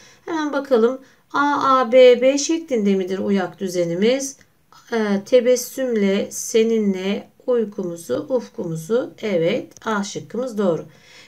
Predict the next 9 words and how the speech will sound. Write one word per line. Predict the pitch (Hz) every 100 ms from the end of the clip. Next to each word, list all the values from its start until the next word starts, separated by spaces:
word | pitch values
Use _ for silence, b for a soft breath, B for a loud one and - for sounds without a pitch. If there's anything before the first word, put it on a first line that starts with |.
| _
Redif | 226 277 302 294
ve | 294
uyaktan | 269 262 262 269
yararlanılmış | 269 262 254 247 247 254 254 262 254 -
mı? | 180 190 262 302 B B B
Şimdi | - 277
bakıyoruz. | 269 - 262 214 247 254 b b b
Tebessümünle, | - 269 247 277 277 294 294 302 294 254 277 415 466
seninle. | - - 269 269 277 247 220 277 415